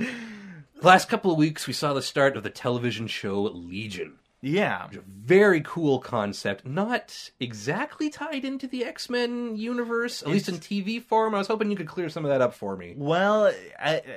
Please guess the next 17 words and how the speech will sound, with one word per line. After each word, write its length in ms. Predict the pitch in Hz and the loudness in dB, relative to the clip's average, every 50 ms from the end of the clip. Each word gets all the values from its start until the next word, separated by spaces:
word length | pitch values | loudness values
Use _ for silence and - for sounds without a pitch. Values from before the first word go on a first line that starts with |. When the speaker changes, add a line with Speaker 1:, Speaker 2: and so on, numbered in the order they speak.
| - | -6
Speaker 2:
I've 240 | - 131 156 156 135 | -2 -2 -2 -2 -4
seen 180 | - 196 220 233 | -4 -4 -2 -2
the 80 | 214 | -2
first 220 | 175 185 185 170 - | 0 0 0 0 2
two 160 | 175 151 131 | 2 2 2
episodes, 520 | 117 - 127 120 135 135 135 139 135 127 | 2 0 -4 -4 -2 0 0 -2 -2 -4
and 420 | 127 110 123 127 127 123 123 123 117 | -6 -6 -6 -6 -6 -8 -8 -10 -6
so 160 | - 160 160 | -2 -2 -2
far, 540 | 156 - 151 143 139 139 139 135 131 131 131 - | 0 2 2 4 4 6 4 4 2 0 -2 -2
any 260 | 151 151 147 143 139 | -2 -2 -2 -2 -4
tie 420 | 131 - - - 135 135 139 139 135 | -6 -8 -8 -6 -2 -2 -2 -2 -2
to 220 | 131 - 143 127 | -4 -6 -6 -6
the 260 | 117 123 123 123 123 | -6 -6 -8 -6 -6
X-Men 680 | 120 127 127 - 143 135 131 127 127 123 123 120 113 107 | -6 -6 -8 -8 -8 -6 -6 -6 -6 -8 -8 -10 -10 -12
verse 440 | 110 110 120 127 123 131 131 - - | -12 -6 -4 -4 -4 -4 -6 -8 -10
is, 420 | - 131 131 123 117 117 - - _ | -10 -8 -8 -10 -10 -12 -16 -16 _
uh, 200 | 87 78 98 104 | -12 -12 -12 -12